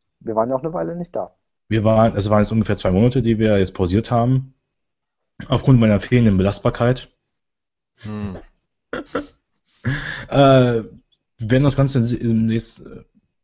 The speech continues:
Speaker 2: in Zukunft wieder sicherlich häufiger machen mit dem Podcast, denke ich mal.
Speaker 1: Mir hat's gefehlt.
Speaker 2: Unser, unser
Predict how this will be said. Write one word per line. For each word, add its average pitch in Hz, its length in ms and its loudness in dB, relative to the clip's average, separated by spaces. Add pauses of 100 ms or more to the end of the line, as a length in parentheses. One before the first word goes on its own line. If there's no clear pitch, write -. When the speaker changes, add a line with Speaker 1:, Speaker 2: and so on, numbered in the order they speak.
Speaker 2:
in 113 240 -2
Zukunft 123 320 -4
wieder 107 120 2
sicherlich 123 360 -2
häufiger 107 340 -2
machen 104 200 -4
mit 104 100 -4
dem 101 100 -4
Podcast, 113 480 -4
denke 107 160 -6
ich 107 80 -18
mal. 120 340 -8 (380)
Speaker 1:
Mir 139 140 2
hat's 165 140 0
gefehlt. 139 400 -6 (560)
Speaker 2:
Unser, 113 440 4
unser 104 520 -2